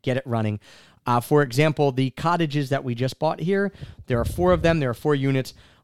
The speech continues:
All in, we will probably be close to about nine hundred to nine hundred and fifty thousand dollars, which is a crazy number. Um,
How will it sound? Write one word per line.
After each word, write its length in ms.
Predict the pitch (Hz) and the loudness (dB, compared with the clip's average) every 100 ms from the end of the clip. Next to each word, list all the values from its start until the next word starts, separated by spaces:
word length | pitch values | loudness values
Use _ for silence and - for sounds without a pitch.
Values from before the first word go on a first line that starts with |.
| _ | _
All 340 | - 151 175 175 | 2 6 6 4
in, 320 | 160 160 160 | 4 4 4
we 100 | 143 | 4
will 140 | 139 | 2
probably 540 | 120 - 135 139 151 151 | 0 0 2 2 2 0
be 220 | 139 143 | -2 -4
close 560 | - - 139 139 139 - | -6 -4 2 2 2 -4
to 260 | - 135 | -4 -2
about 360 | 127 120 120 - | 0 0 -2 -2
nine 480 | 120 120 123 131 131 | -4 -2 -2 -2 -2
hundred 560 | 123 127 127 127 143 - | -4 -4 -4 -4 -6 -6
to 120 | 127 | -6
nine 300 | 113 117 120 | -4 -4 -2
hundred 320 | 120 123 127 | -2 -4 -6
and 120 | 123 | -8
fifty 380 | - 131 - 123 | -8 -8 -6 -8
thousand 520 | - 113 104 113 113 | -6 -6 -6 -6 -6
dollars, 500 | 101 98 135 190 190 | -6 -4 0 0 -2
which 200 | 104 98 | -8 -12
is 160 | 104 95 | -12 -12
a 120 | - | -14
crazy 460 | - - 120 117 110 | -18 -10 -6 -4 -4
number. 360 | 104 135 240 277 - - - _ | -6 -4 -4 -6 -16 -20 -20 _
Um, 320 | 139 131 127 | 0 2 2